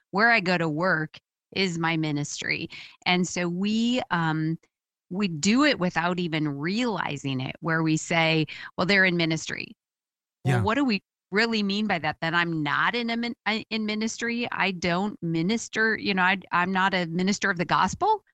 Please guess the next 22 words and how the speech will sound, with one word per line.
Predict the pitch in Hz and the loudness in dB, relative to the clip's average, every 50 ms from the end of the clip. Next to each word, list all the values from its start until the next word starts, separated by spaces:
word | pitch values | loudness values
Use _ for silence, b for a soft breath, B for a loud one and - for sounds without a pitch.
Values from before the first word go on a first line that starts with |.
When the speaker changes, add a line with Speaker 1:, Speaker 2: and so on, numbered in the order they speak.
| _ _ _ | _ _ _
Speaker 1:
Yes, | - 220 - - | -4 -4 0 0
I | 254 254 | 0 0
am. | 262 285 285 233 180 170 180 190 | 2 2 2 2 2 0 -2 -2
You | 208 208 | 0 2
know, | 208 202 | 4 4
I, | 202 202 202 196 B B B B B B - | 6 4 4 2 B B B B B B -4
I | - 202 | -2 0
know | 196 190 196 202 202 | 2 2 4 4 4
I | - - 196 | 2 2 2
don't | 180 202 190 185 190 | 2 0 -2 -2 -2
remember | 190 208 202 190 180 170 196 | -4 0 0 0 0 0 0
who | 202 196 196 | -2 -2 -2
to | 180 175 | -4 -4
give | 170 180 151 | -6 -6 -6
the | 165 160 | -6 -8
credit | - - 202 190 185 180 - - | -4 -2 -2 -2 -2 -2 -6 -6
to, | - 185 165 | -6 -4 -4
but | 170 165 165 | -4 -4 -4
it's | 160 - - - | -6 -6 -6 -6
like, | 170 160 - 190 | -6 -4 -4 -4
you | 185 | -2
know, | 175 165 | -2 -2